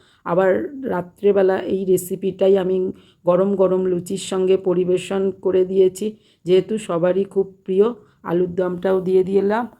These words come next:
আর তার সঙ্গে আমার রান্না করা প্রিয় সোয়াবিনের কারিটা বসিয়ে দিয়েছি। সোয়াবিনটা দেখুন, এখন পুরো এরকম একটু টেনে গেছে, কিন্তু এর ভিতরে রসালো ভাবটা আছে। চলুন, একটা লুচি দিয়ে আপনাদের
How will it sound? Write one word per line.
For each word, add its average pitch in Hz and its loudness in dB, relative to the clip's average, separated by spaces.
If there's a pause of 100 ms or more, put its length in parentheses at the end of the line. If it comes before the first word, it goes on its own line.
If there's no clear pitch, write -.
(200)
আর 190 -2 (100)
তার 165 0
সঙ্গে 185 -4
আমার 180 -2
রান্না 180 -4
করা 185 -4 (100)
প্রিয় 185 2 (480)
সোয়াবিনের 180 0
কারিটা 180 -2 (640)
বসিয়ে 170 -2
দিয়েছি। 180 -2
সোয়াবিনটা 196 0
দেখুন, 196 -4
এখন 185 -4
পুরো 190 0
এরকম 180 -2 (460)
একটু 175 -4 (380)
টেনে 190 2
গেছে, 190 0 (280)
কিন্তু 185 -2
এর 190 4
ভিতরে 180 0
রসালো 180 2
ভাবটা 180 -2 (100)
আছে। 180 -2
চলুন, 185 -2
একটা 180 -4
লুচি 180 -2
দিয়ে 185 2
আপনাদের 180 2